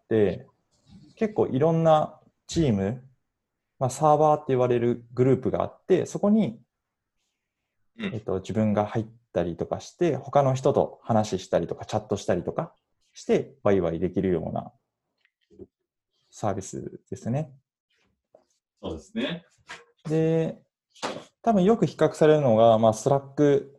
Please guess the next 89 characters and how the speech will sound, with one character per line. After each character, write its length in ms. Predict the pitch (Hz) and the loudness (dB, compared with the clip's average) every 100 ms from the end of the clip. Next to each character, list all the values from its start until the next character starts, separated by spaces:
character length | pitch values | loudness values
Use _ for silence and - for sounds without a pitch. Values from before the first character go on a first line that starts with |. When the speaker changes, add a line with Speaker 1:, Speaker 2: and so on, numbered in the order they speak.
| _ | _
Speaker 1:
か 140 | - 160 | 0 0
Discord 560 | 107 104 - 127 92 | -2 -8 2 4 4
か 160 | 87 50 | 2 -2
み 100 | 92 | -2
た 120 | - | -4
い 80 | - | -4
な。 100 | - | -6
ま 260 | - - - | -6 -6 -10
あ、 40 | - | -10
結 180 | 247 | -4
構 140 | 139 113 | 0 0
そ 100 | 139 | 2
れ 80 | 139 | 2
ぐ 60 | |
ら 100 | 139 | 4
い 60 | 135 | 2
似 160 | 127 120 | 0 -2
て 140 | 131 | -2
い 100 | 131 | -2
て、 320 | 151 135 104 - _ _ _ _ _ _ _ _ _ _ _ - | 0 0 -2 -10 _ _ _ _ _ _ _ _ _ _ _ -8
Speaker 2:
う 160 | 123 98 | -4 -2
ん、 0 | |
Speaker 1:
あ 80 | 107 | 2
の、 160 | 104 | 2
Speaker 2:
う 20 | 104 | 4
ん。 20 | |
Speaker 1:
外 180 | 147 131 | 4 4
部 80 | |
の 120 | 104 98 | 2 0
人 280 | - 104 | 0 0
を 40 | 95 | 0
招 260 | - 113 98 | 0 0 0
待 160 | 92 | 0
で 100 | 95 | -2
き 100 | 92 | -4
た 100 | - | -6
り 100 | 95 | -6
と 120 | - | -6
か、 420 | - 143 104 - _ _ _ _ _ _ - | 2 2 2 -2 _ _ _ _ _ _ -6
あ 120 | - | -4
と 160 | 98 | -4
チ 100 | 95 | -4
ャ 80 | 139 | -2
ン 100 | 131 | 0
ネ 120 | 135 | 2
ル 200 | 131 131 | 4 4
み 120 | 117 98 | 2 0
た 80 | |
い 40 | 87 | -2
な 100 | 90 | 2
概 200 | 104 95 | 2 2
念 180 | 87 87 | 0 -4
が 100 | 90 | -4
あ 40 | |
っ 100 | - | -4
た 120 | 85 | -8
り 80 | 87 | -8
と 100 | - | -8
か、 380 | - 135 104 - _ _ _ | -6 -4 -6 -14 _ _ _
Speaker 2:
う 80 | 113 | -6
ん。 160 | 104 85 - _ _ _ _ _ _ - | -4 -4 -6 _ _ _ _ _ _ -10
Speaker 1:
ま 80 | |
あ、 20 | 117 | -6
ト 120 | 120 | -6
ピ 140 | 117 | -8
ッ 60 | - | -4
ク 100 | 120 | -2
に 60 | |
よ 60 | 110 | -2
っ 20 | |
て 100 | 104 | -4
そ 100 | 101 | -6
の、 320 | 95 92 - _ _ _ _ _ _ | -4 -6 -8 _ _ _ _ _ _
い 80 | 113 | -8
ろ 100 | 98 | -4
ん 60 | |
な 100 | 95 | -4
チ 100 | 92 | -4
ャ 40 | 101 | -4
ン 60 | |
ネ 60 | 95 | -4
ル 60 | 90 | -6
を 80 | |
作 160 | 90 - | -6 -6
れ 80 | 90 | -6
た 100 | 95 | -6
り 120 | 87 | -10
と 100 | - | -10
か、 240 | - - | -10 -10